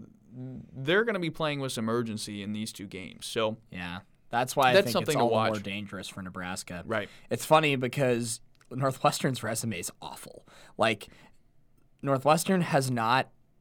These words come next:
Speaker 2: the one win they have over a KenPom top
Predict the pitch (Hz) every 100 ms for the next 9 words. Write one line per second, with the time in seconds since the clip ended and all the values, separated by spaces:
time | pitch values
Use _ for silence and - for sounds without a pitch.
0 | 117 - - 135 147 139 127 151 170 143
1 | 139 139 123 113 117 107 107 101 - 120
2 | 127 127 117 110 - 131 127 135 123 127
3 | 127 - 120 120 -